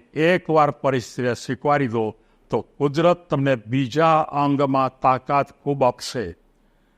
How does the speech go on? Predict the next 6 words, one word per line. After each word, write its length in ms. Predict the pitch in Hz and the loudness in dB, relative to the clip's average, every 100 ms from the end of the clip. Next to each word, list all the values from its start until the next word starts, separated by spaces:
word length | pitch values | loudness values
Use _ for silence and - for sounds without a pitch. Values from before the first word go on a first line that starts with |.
| _ _ - | _ _ -4
મેં 180 | 156 165 | 0 0
કેટલાક 580 | - 147 - 175 175 170 | -2 -4 0 2 2 2
એવા 300 | 165 156 - - | 2 2 0 -4
અંધ 300 | 147 170 180 | -2 2 0
જોયા 360 | 175 160 143 123 | 0 0 0 -2
છે 200 | - | -8